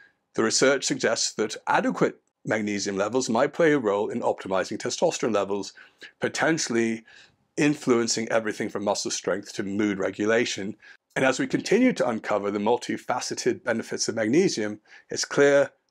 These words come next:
that its role is not just foundational, but transformative, reshaping our understanding of how interconnected our body functions truly are. But that's just the tip of the iceberg,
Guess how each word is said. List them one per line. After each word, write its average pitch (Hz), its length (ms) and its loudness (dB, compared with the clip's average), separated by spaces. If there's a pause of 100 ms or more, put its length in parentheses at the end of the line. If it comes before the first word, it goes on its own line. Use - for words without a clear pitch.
that - 180 0
its - 180 -2
role 127 340 6
is 107 160 -4
not 151 340 0
just - 280 -6 (140)
foundational, 107 800 -4 (220)
but - 200 -6 (260)
transformative, - 840 0 (400)
reshaping 120 440 0
our 101 120 4
understanding 120 640 0
of - 120 -10
how - 160 -6
interconnected 120 760 -2
our 104 80 -4
body 107 340 -2
functions 107 480 -6
truly 98 320 -2
are. 117 240 2 (460)
But 113 100 -8
that's 170 280 4
just 151 180 0
the - 60 -4
tip - 240 -6
of 98 100 -4
the 110 80 0
iceberg, - 540 0